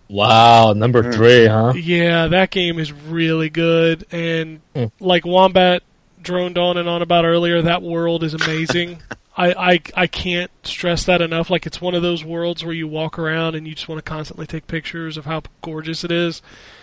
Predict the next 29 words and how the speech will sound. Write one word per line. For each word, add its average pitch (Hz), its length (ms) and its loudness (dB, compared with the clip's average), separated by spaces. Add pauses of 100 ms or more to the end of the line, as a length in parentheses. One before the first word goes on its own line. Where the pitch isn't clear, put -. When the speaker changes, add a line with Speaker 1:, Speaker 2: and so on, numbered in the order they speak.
(320)
Speaker 3:
And 160 360 -2
Speaker 1:
Mm. 147 120 -18 (460)
Speaker 3:
I - 100 -2
know, 175 220 2
Jay, 180 240 0
you're 175 160 -2
waiting 170 300 0
until 165 240 -2
the 160 140 -2
exploration 160 580 -6
mode 165 200 -2
hits. 170 360 -4
I'm 202 340 4
excited 170 520 0
for 180 120 -8
that 170 200 0
mode 175 260 -2
as 147 120 -8
well, 165 380 0
'cause 160 160 -10
I 165 80 -4
just - 220 -10
kinda 131 180 0
Speaker 1:
Yeah. 113 100 4
Speaker 3:
wanna 156 120 -6
walk 160 280 -8
around 170 220 -6
that 165 160 -8
world. 170 400 -6